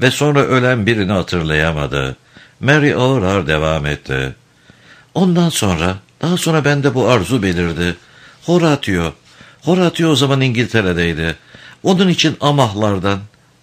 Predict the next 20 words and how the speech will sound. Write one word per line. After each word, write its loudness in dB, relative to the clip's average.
amahlardan 2
birine 0
bana 0
bir 0
aşık -2
bulmasını -2
söyledim. -2
Kadın 0
bana 0
bir -2
aşık -2
değil, -2
birçok 0
aşığım 0
olabileceğini 0
anlattı. -4
Hem 2
o 2
çok -2
akıllıydı. -2